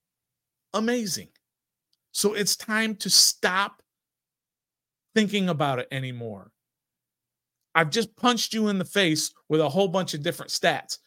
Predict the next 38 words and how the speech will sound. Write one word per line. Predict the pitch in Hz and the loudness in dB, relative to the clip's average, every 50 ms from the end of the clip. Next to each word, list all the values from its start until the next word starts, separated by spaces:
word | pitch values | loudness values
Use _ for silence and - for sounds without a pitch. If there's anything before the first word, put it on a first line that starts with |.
| _ _ _ _ _ | _ _ _ _ _
Next | - 147 190 220 - - | -2 0 0 0 0 -2
gen | 175 185 214 214 208 | -4 -2 -2 0 0
stats, | 190 - - 208 196 185 185 190 - - - | 0 0 2 2 2 2 0 -2 -4 -8 -10
P | - - 247 226 | -6 -2 0 0
F | 214 214 - | 0 2 0
F | 196 175 175 | 0 0 0
stats, | - - - - 160 156 147 143 - - - _ _ _ 160 139 | -2 -2 -2 0 0 0 0 -2 -4 -10 -12 _ _ _ -4 0
basic | 165 214 233 - - 185 151 | 2 2 2 2 0 -2 -2
stats. | - - - 160 143 139 135 - - - _ - | -4 -4 -2 -2 0 0 -2 -4 -8 -8 _ -2
I | 180 | 0
don't | 214 220 208 | 0 0 0
know | 202 190 | 0 0
what | 180 180 180 | 0 2 2
else | 175 175 170 - | 0 0 -2 -4
I | 147 143 | -6 -6
have | 151 143 151 | -6 -8 -10
to | 139 - | -10 -4
tell | - 160 160 147 | 0 0 0 0
you | 131 120 123 - _ _ _ _ - | 0 -4 -8 -12 _ _ _ _ -6
if | 143 135 - | -6 -4 -4
you're | 147 | -4
still | 139 - - 185 185 165 | -6 -4 -2 -2 -2 0
doubting | 139 165 156 156 143 131 120 | 0 0 0 0 -2 -4 -6
whether | 123 135 139 156 151 | -6 -4 -4 -4 -4
or | 147 | -2
not | 139 131 127 127 - _ _ _ _ _ - | -2 -2 -2 -4 -6 _ _ _ _ _ -4
Sam | - 160 151 160 156 | -2 0 0 0 -2
Howell | 135 139 139 127 123 123 113 - | -4 -4 -4 -4 -4 -6 -6 -6
is | 139 123 123 | -8 -10 -10
the | - - | -12 -12
future | - - 139 131 - 131 131 | -10 -8 -8 -8 -8 -8 -8
of | 120 117 110 | -8 -8 -10
this | 120 120 110 - - | -10 -6 -6 -6 -6
football | - - 117 95 - 110 98 - - | -6 -8 -10 -10 -12 -14 -14 -16 -18
team. | - - - _ _ _ _ _ _ _ | -20 -20 -20 _ _ _ _ _ _ _
He | - 160 180 | -4 -4 -2
is. | 139 139 160 135 120 104 104 - - - _ _ _ _ _ _ _ _ _ _ _ _ _ - | 0 0 0 0 0 -2 -6 -8 -8 -8 _ _ _ _ _ _ _ _ _ _ _ _ _ -2
And | 147 139 139 139 135 135 131 131 131 127 120 120 | 0 2 2 2 2 2 0 -2 -2 -4 -8 -10